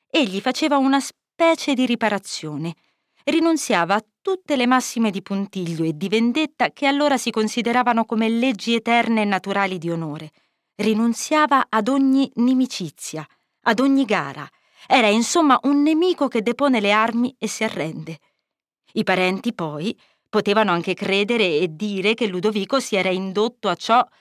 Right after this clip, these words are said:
per disperazione e per timore, e ridurre un uomo a rinunziare tutto il fatto suo, a tagliarsi i capelli, a crescersi la barba, a camminare a piedi nudi,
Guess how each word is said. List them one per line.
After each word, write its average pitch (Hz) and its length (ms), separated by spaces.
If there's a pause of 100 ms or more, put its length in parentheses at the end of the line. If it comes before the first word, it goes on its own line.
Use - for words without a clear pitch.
(100)
per 196 180
disperazione 190 800
e 185 40
per 180 200
timore, 247 500 (520)
e 302 160
ridurre 320 440
un 208 220
uomo 156 440
a 156 60
rinunziare 226 840
tutto 302 320
il 190 80
fatto 175 320
suo, 160 420 (380)
a 185 100
tagliarsi 196 420
i - 40
capelli, 170 600 (320)
a 202 100
crescersi 233 640
la 190 120
barba, 180 480
a 175 80
camminare 214 480
a 196 60
piedi 190 280
nudi, 202 420